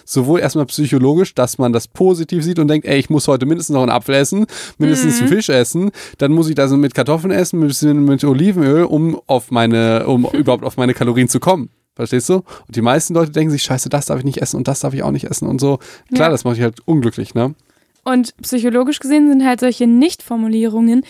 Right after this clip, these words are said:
Speaker 2: auch tatsächlich, ähm, spannend, denn ich, äh, mach das, das finde ich jetzt, ist natürlich auch keine Sch-, Studie sofort, aber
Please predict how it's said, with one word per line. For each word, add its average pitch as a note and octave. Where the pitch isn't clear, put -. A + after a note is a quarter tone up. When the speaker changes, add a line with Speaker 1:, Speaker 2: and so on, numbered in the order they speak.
Speaker 2:
auch B3
tatsächlich, C#4
ähm, B3
spannend, E4
denn A#3+
ich, -
äh, A#3
mach C4
das, C#4
das B3+
finde D4
ich -
jetzt, -
ist -
natürlich A#3+
auch -
keine B3+
Sch-, -
Studie F4
sofort, E4
aber C#4+